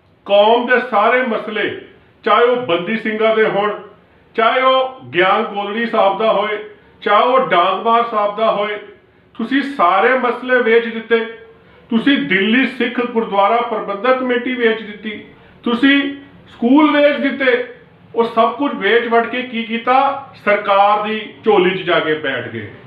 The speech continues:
ਸਰਕਾਰ ਦੇ ਗੁਲਾਮ ਬਣ ਗਏ। ਮੇਰਾ ਸਵਾਲ ਹੈ ਤੁਹਾਨੂੰ ਹਰਮੀਤ ਸਿੰਘ ਕਾਲਕਾ ਔਰ ਜਗਦੀਪ ਸਿੰਘ ਕਾਲੋ ਔਰ ਤੁਹਾਡੇ ਜਿਹੜੇ ਨਾਲ ਤੁਸੀਂ ਜਿਹੜੇ ਦਿੱਲੀ ਕਮੇਟੀ ਦੇ ਮੈਂਬਰ ਹੈ,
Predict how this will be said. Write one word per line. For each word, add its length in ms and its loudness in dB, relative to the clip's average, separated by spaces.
ਸਰਕਾਰ 540 2
ਦੇ 180 -4
ਗੁਲਾਮ 540 0
ਬਣ 180 -4
ਗਏ। 220 -12
ਮੇਰਾ 440 0
ਸਵਾਲ 440 2
ਹੈ 120 0
ਤੁਹਾਨੂੰ 400 -2
ਹਰਮੀਤ 360 -6
ਸਿੰਘ 200 -8
ਕਾਲਕਾ 680 -2
ਔਰ 220 2
ਜਗਦੀਪ 460 -6
ਸਿੰਘ 240 -6
ਕਾਲੋ 540 0
ਔਰ 240 2
ਤੁਹਾਡੇ 360 2
ਜਿਹੜੇ 220 2
ਨਾਲ 420 0
ਤੁਸੀਂ 300 -8
ਜਿਹੜੇ 300 2
ਦਿੱਲੀ 280 0
ਕਮੇਟੀ 380 -4
ਦੇ 200 2
ਮੈਂਬਰ 380 0
ਹੈ, 400 -2